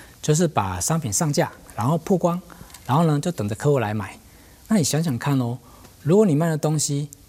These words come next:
别人也都有在卖，那客户为什么要找你买呢？例如啊，现在的拍卖平台啊，每一个人都可以在上面去上架商品卖东西嘛。那消费者呢，只要去搜寻这个商品的名称，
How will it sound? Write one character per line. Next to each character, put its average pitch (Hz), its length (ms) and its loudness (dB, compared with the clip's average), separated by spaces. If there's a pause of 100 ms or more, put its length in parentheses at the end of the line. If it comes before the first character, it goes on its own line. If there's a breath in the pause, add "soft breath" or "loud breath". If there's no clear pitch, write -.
(100)
别 135 120 6
人 139 240 2
也 107 100 -4
都 151 160 2
有 104 100 -2
在 107 140 -4
卖， 104 280 -6 (440 loud breath)
那 208 120 0
客 202 220 2
户 180 160 2 (160)
为 214 140 2
什 - 120 -2
么 139 60 2
要 160 60 0
找 131 160 -2
你 139 100 0
买 90 200 -4
呢？ 92 160 -4 (680 loud breath)
例 190 100 6
如 143 140 4
啊， 101 160 -4
现 180 200 0
在 175 140 2
的 127 220 -2
拍 - 200 -4
卖 151 140 0
平 117 160 -4
台 104 160 -4
啊， 95 160 -6 (320 loud breath)
每 127 120 2
一 165 40 0
个 170 120 2
人 131 100 0
都 147 100 -2
可 147 120 -4
以 - 20 -2
在 131 140 -2
上 135 200 -2
面 131 340 -4
去 - 120 -6
上 123 280 -2
架 120 140 -4
商 117 220 -4
品 107 100 -8
卖 107 160 -2
东 101 160 -6
西 98 200 -4
嘛。 92 160 -6 (580 loud breath)
那 214 80 0
消 202 180 4
费 220 120 2
者 143 160 0
呢， 120 240 -2
只 - 140 -4
要 147 80 0
去 170 160 -2
搜 165 200 -2
寻 139 140 -2
这 139 100 -2
个 127 80 -6
商 127 220 -2
品 120 80 -4
的 95 80 -4
名 95 240 -6
称， 107 240 -4